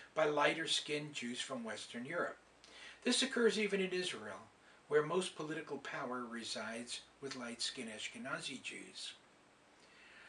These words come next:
This discrimination also arises from the fact that Sephardic cultures, traditions, and dress are so different from Western Jews that their, and their oral rather than written tradition of passing knowledge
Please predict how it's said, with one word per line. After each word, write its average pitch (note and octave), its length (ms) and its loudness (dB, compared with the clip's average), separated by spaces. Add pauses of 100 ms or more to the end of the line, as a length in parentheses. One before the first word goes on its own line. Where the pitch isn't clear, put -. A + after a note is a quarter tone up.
(120)
This B3 220 6
discrimination G3 760 4 (140)
also F#3 420 4
arises C3+ 560 0
from C3+ 260 -6
the C3+ 80 -8
fact A#2 460 -8
that - 160 -4
Sephardic - 640 -4
cultures, F3 640 -2 (320)
traditions, D#3 720 -2
and D#3 120 -6
dress - 540 -4 (640)
are C3 120 2
so G3+ 220 10
different F#3+ 520 8
from A#2+ 180 -4
Western A#2 480 -2
Jews A2 520 -8 (440)
that D#3 220 0
their, E3 220 2 (460)
and D3 160 4
their C#3+ 240 6
oral E3+ 360 8
rather D3 320 4
than C3 280 0
written C#3+ 300 -6
tradition C3 560 -2
of A2+ 160 -4
passing C3+ 480 -4
knowledge C3 580 -4